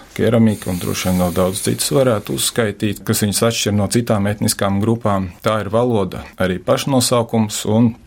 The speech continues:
kā pēdējais varbūt būtu svarīgākais jāmin šī pašapziņas veidošanās, kas varbūt ir pamats visā. Ja mēs skatāmies uz šo materiālo kultūru un valodniecības datiem, tad, eh,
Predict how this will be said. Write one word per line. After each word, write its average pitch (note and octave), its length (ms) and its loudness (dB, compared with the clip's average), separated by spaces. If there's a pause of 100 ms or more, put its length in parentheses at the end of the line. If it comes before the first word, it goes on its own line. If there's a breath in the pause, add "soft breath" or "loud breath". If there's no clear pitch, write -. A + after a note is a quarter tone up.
(100)
kā E2 120 -4
pēdējais F#2 560 0
varbūt F2+ 320 -2
būtu F2+ 220 -4
svarīgākais G2 680 0
jāmin F#2+ 300 0
šī F#2+ 160 -4
pašapziņas F2+ 600 0
veidošanās, G#2 640 2
kas - 180 -2
varbūt G2+ 400 0
ir - 100 -8
pamats G#2+ 380 -2
visā. - 380 -2 (600 loud breath)
Ja A2+ 120 4
mēs A#2 240 4 (240)
skatāmies C3+ 760 2
uz A#2+ 260 4
šo A2+ 240 4
materiālo A#2 560 4
kultūru A#2+ 640 4
un A2 80 6
valodniecības A#2 800 4
datiem, A2+ 560 2
tad, A2 380 2
eh, A2 200 4